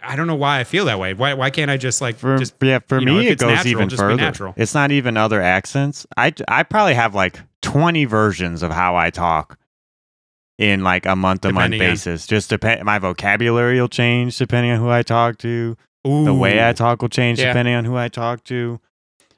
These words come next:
Speaker 1: What's that
Speaker 2: The
Speaker 1: called?
Speaker 2: pitch of my
Speaker 1: What,
Speaker 2: voice
Speaker 1: what's
Speaker 2: will
Speaker 1: that?
Speaker 2: even change. Like, I don't even know who I am anymore because my natural state is actually a much lower voice.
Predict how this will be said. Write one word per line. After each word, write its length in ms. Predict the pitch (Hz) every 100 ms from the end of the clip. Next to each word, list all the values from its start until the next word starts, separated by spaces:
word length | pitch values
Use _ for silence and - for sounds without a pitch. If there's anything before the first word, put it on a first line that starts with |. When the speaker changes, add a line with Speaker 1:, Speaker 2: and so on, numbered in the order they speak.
| _
Speaker 1:
What's 220 | 151 170
that 160 | 254 220
Speaker 2:
The 40 | -
Speaker 1:
called? 220 | 110 160
Speaker 2:
pitch 260 | 123 120
of 100 | 131
my 140 | 107 98
Speaker 1:
What, 60 |
Speaker 2:
voice 340 | 92 104 120 160
Speaker 1:
what's 100 | 170
Speaker 2:
will 80 | 156
Speaker 1:
that? 80 |
Speaker 2:
even 160 | 151 151
change. 260 | 160 156 143
Like, 200 | 131 - _ -
I 140 | 143
don't 100 | 226
even 160 | 262 202
know 120 | 160
who 100 | 143
I 160 | 120 104
am 200 | 113 120
anymore 420 | 104 98 95 92
because 500 | 92 90 98 98 - _ _ _ _ _ _
my 240 | - 131
natural 500 | 147 120 117 - 160
state 360 | 156 185 185 180
is 260 | 117 107 90
actually 460 | 98 101 - 95
a 40 | 87
much 300 | 85 85 -
lower 300 | 80 87 92
voice. 480 | 101 101 101 -